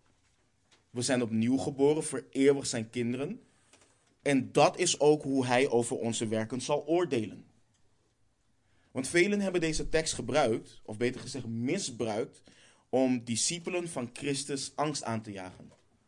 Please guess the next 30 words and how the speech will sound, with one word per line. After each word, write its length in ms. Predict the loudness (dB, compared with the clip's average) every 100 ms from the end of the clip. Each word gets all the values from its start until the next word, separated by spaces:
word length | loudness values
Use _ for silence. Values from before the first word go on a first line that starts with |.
| _ _ _ -20 _ _ _ _ -20 -2
Om 180 | 2 4
ze 140 | 2
te 160 | -2 -8
dwingen, 420 | 0 2 2 0
om 160 | -2 -4
ze 140 | -4
te 80 | -6
forceren 760 | -4 0 2 6 6 4 2
tot 160 | 0 0
een 120 | -2
heilige 560 | -2 0 4 4 2 -2
wandel 380 | -2 0 -2
en 140 | 0 -2
het 200 | -2 -4
produceren 920 | -4 -2 -2 -4 0 0 0 -4 -10 _ _ _ _ _ _ _
van 240 | -2 -2
vrucht. 600 | 0 2 2 2 -6 -20 _ _ _ _
Want 160 | -6 0
hey, 180 | 2
als 180 | 2 0
je 80 | 0
niet 300 | -2 -2 -2
volmaakt 540 | 0 0 4 4 4
wandelt, 600 | 2 4 4 2 -2 -6 -18 _ _ _ _ -20 _ _ _
dan 120 | 0
zul 160 | 2 2
je 100 | 0
verloren 500 | -4 2 4 4 2
gaan. 320 | -6 -10 -16 _ _ _ _ _ _ _ _ _ _ _ _ _ _ _ _
Dus 360 | 2 4 4 -2